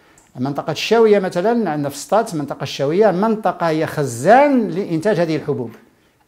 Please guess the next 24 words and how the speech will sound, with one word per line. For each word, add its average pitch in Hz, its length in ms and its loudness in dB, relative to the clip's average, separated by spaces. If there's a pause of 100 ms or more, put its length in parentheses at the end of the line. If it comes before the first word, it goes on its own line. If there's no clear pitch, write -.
أكبر 240 360 2
خزان 180 400 -2
في 151 60 -4
المغرب 160 300 -2
لإنتاج 151 360 -2
هذه 151 140 0
الحبوب. 107 360 -10
منطقة، 127 380 -10
يعني، 127 200 -8
سطات 208 320 -4
من 202 180 -4 (520)
ولاد 147 300 2
بوزير، 160 280 0
يعني، 139 220 -2
من 135 100 -8
حد 147 180 -8
مزورة 151 300 2
حتى - 160 -6
لولاد 135 200 -2
سعيد، 127 200 -12
حتى - 140 -8
لقدانة، 147 520 -2
خميس 131 260 -8
قدانة، 131 360 -2